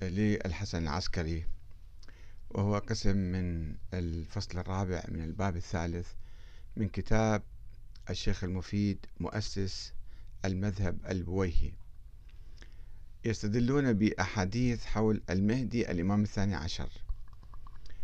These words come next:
آه، أخيرًا يعقد المفيد في كتابه الإرشاد بابًا فيما جاء من النص على إمامة صاحب الزمان الثاني عشر من الأئمة،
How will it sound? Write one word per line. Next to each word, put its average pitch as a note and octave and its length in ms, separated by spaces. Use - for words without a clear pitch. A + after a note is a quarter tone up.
آه، F#2+ 460
أخيرًا B2+ 760
يعقد A2+ 560
المفيد G2+ 600
في - 160
كتابه A#2 640
الإرشاد F2+ 580
بابًا C3 580
فيما G2 360
جاء A2+ 540
من G2+ 160
النص G#2 440
على G#2 400
إمامة A2+ 640
صاحب G#2+ 380
الزمان G2+ 600
الثاني G2+ 420
عشر G2+ 360
من F#2+ 160
الأئمة، D#2 500